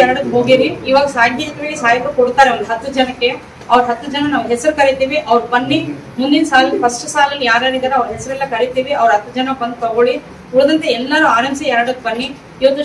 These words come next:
ಶಾಂತವಾಗಿ ನಿಂತು ದಯವಿಟ್ಟು ಕಿಟ್ಗಳನ್ನ ತಗೊಳ್ಳಿ. ನಾವು ಇಲ್ಲಿ ಹೋಗ್ಬೇಕು, ಅಲ್ಲಿ ಹೋಗ್ಬೇಕು ಅಂತ ದಯವಿಟ್ಟು ಯಾರು ಹಾಸ್ಪಿಟಲ್ ಹೋಗ್ಬೇಕು, ಬೇರೆ ಕೆಲಸ ಇದೆ, ಮಾರ್ಕೆಟ್ ಹೋಗ್ಬೇಕು, ಇದೆಲ್ಲ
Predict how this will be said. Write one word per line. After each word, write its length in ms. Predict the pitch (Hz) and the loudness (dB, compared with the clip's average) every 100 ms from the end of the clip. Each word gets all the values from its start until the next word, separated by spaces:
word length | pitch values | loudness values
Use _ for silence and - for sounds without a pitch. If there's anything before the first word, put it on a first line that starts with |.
| 254 | -2
ಶಾಂತವಾಗಿ 480 | 240 285 285 302 285 | -2 -2 0 0 0
ನಿಂತು 260 | 269 277 294 233 | -4 -6 -4 0
ದಯವಿಟ್ಟು 440 | 247 269 285 302 320 - - | 0 -2 -4 -2 -2 -4 -12
ಕಿಟ್ಗಳನ್ನ 400 | - 277 285 277 269 254 | -10 -6 -2 -2 -2 0
ತಗೊಳ್ಳಿ. 240 | 240 254 262 | 0 0 0
ನಾವು 120 | 233 233 | -2 -2
ಇಲ್ಲಿ 140 | 254 285 | -2 0
ಹೋಗ್ಬೇಕು, 360 | 269 262 277 277 240 | 0 -2 -6 -4 -4
ಅಲ್ಲಿ 120 | 240 | -2
ಹೋಗ್ಬೇಕು 260 | 247 247 254 | -4 -4 -6
ಅಂತ 100 | 247 - | -8 -4
ದಯವಿಟ್ಟು 360 | 233 254 - 262 - 208 | -4 -4 -6 -10 -2 0
ಯಾರು 240 | 240 302 320 - - - 240 | 2 0 -2 -6 -18 -4 2
ಹಾಸ್ಪಿಟಲ್ 420 | - - 311 302 | 2 0 0 2
ಹೋಗ್ಬೇಕು, 300 | 285 277 269 294 247 | 2 0 0 2 4
ಬೇರೆ 160 | 247 277 | 4 4
ಕೆಲಸ 220 | 254 247 269 269 | 0 0 2 2
ಇದೆ, 120 | 269 247 | 2 0
ಮಾರ್ಕೆಟ್ 300 | 233 262 269 | -2 -2 0
ಹೋಗ್ಬೇಕು, 240 | 262 262 262 | 2 2 -2
ಇದೆಲ್ಲ 240 | 240 226 | -4 -2